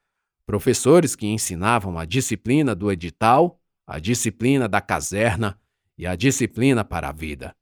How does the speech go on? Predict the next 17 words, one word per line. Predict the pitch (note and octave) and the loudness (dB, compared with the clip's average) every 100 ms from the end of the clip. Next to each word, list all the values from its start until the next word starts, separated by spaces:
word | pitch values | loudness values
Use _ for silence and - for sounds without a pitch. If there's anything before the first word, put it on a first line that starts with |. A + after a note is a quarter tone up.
| _ _ _ _ _ _ _ - | _ _ _ _ _ _ _ 0
Homens | G#2+ C#3 C3+ B2+ A2+ F#2+ | 4 6 6 2 0 -2
e | G2 | -4
cidadãos | - B2 G#2+ E2 F2+ A#2 A#2 G2 | 0 0 0 -2 0 0 -2 -4
de | G2 | -8
bem. | D2+ C#2 C2+ F2 _ _ _ _ _ _ _ _ _ - | -8 -8 -8 -10 _ _ _ _ _ _ _ _ _ -4
Assim | F#2+ E2 - C#3+ D3+ E3 | -4 -2 -4 0 0 0
como | B2 B2+ A#2 | -2 -2 -2
o | A#2+ | -2
Senhor | - E2+ D#2+ G2 A2 - - _ _ _ _ _ _ _ _ _ _ _ - | -2 -6 -2 0 0 -2 -12 _ _ _ _ _ _ _ _ _ _ _ -4
era. | F#2 D#2 C#2+ B1+ - _ _ _ _ _ _ _ _ _ _ - | -2 0 -4 -6 -10 _ _ _ _ _ _ _ _ _ _ -4
Era. | F#2 F#2+ E2+ A#1+ - - _ _ _ _ - | 0 2 2 -2 -8 -16 _ _ _ _ -4
O | |
Senhor | - A2 G#2+ A2+ - - _ _ | 0 2 4 2 0 -16 _ _
era. | - B2+ C3+ B2+ D2+ E2+ - _ _ _ _ _ _ - | 0 6 6 6 2 -6 -14 _ _ _ _ _ _ -8
A | A#2 G#2+ | -2 -2
palavra | - A#2+ A2+ A#2 A2+ A2 - - | 2 2 6 4 4 0 -2 2
era, | B2 B2+ A2 F2 | 6 6 4 0